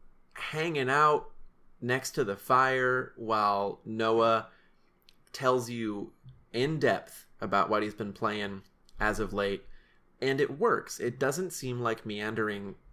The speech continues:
rambles because I would say Noah Gervais, in my opinion, has the single sharpest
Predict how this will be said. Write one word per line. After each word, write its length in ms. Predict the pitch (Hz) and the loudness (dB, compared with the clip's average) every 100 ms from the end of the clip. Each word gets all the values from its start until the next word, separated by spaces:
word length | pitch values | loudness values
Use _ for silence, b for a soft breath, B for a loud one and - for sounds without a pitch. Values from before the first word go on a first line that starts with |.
| - - - | -20 -20 -6
rambles 680 | 107 107 120 101 98 98 - - | -2 0 0 0 0 -4 -10 -14
because 640 | 117 - 180 123 104 - - _ _ | -12 0 2 4 2 -6 -14 _ _
I 140 | - 135 | -2 2
would 100 | 202 | 2
say 200 | - 104 | 0 0
Noah 220 | 110 110 | 0 0
Gervais, 320 | 107 104 104 | 0 -2 0
in 80 | 101 | 0
my 120 | 123 | 0
opinion, 300 | 139 127 107 | 0 -4 -8
has 320 | 110 117 107 - b b b _ - | -6 -4 -4 -8 b b b _ -14
the 480 | 104 123 123 127 127 - _ _ | -6 -4 -4 -6 -10 -16 _ _
single 800 | - - 139 139 139 139 131 127 _ _ | -10 -6 -4 -2 0 2 2 -2 _ _
sharpest 920 | - - - 120 120 131 120 - - | -8 -2 4 4 4 0 0 -4 -12